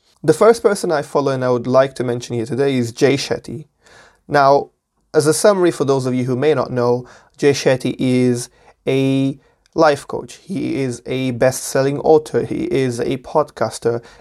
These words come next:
and he's most known for being formerly a monk. The reason why I follow Jay Shetty is because there's timeless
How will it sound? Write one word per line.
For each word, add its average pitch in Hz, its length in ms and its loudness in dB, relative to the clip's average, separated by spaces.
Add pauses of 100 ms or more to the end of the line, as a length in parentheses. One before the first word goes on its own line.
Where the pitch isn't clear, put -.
(140)
and 135 200 -2
he's 135 300 -2
most 143 300 2
known 131 240 -2
for 123 320 -2
being 127 340 -2
formerly 127 720 2 (160)
a 123 80 -4
monk. 127 540 -4 (800)
The 151 100 0
reason 202 280 4
why 190 200 2
I 151 40 2
follow 214 380 0
Jay 139 220 0
Shetty 123 400 -2
is 123 180 -4
because 123 460 -4
there's 120 400 -2 (960)
timeless 156 1000 -2